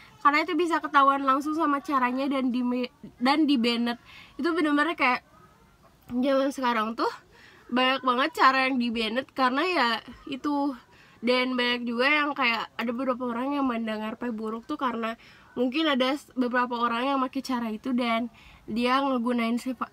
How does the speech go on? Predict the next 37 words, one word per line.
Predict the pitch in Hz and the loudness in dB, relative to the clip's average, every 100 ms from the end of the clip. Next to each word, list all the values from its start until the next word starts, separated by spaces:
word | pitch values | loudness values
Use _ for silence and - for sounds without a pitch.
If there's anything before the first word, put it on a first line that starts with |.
| - | -4
nggak, | 226 233 220 - | 0 0 -2 -2
ngegunainnya | 254 247 262 254 240 240 269 262 | 0 2 4 4 2 2 2 2
nggak | 240 | 2
bener | 226 226 240 254 | 2 0 0 -2
gitu, | 226 233 247 | -4 -4 -4
sam-, | 269 247 - | -4 -6 -6
yang | 233 226 | -4 -2
nggak | 226 220 | -2 -2
bener. | 202 208 220 254 - - - - | -2 -4 -4 -8 -14 -20 -20 -6
Jadi | 220 240 285 339 - 302 | -2 0 2 0 -2 -8
si | 277 262 254 | -2 0 2
yang | 240 240 | 2 2
dicarainnya | 240 277 233 220 226 226 | -2 0 2 2 -2 0
juga | 285 | 0
nggak | 311 254 | 2 4
mau, | 240 240 277 262 | 6 4 4 2
makanya | 233 233 254 339 - - - - _ | 0 0 -2 -4 -8 -20 -20 -20 _
kayak | - 240 233 226 | -4 0 6 6
aku | 294 339 320 | 4 0 2
main | 269 220 | 2 0
R | 233 240 | -2 -2
P | |
tuh, | 254 349 392 | -2 0 2
aku | - 302 | 2 2
jujur, | 302 226 247 | 2 2 2
aku | 277 254 277 | 4 4 4
non | 277 262 | 0 2
cara. | 269 214 208 262 302 | 2 2 4 4 2
Selama | - 254 240 | 0 2 2
ini | 233 262 | 0 -2
aku | 277 285 | -2 -2
nggak | 262 240 | -2 -2
pernah | 247 247 | -2 -2
pakai | 254 277 254 | -2 -2 -2
cara, | 226 208 226 254 _ | 0 0 0 -2 _
apalagi | 240 240 233 262 | -4 -2 -2 -2
aku | 269 | -2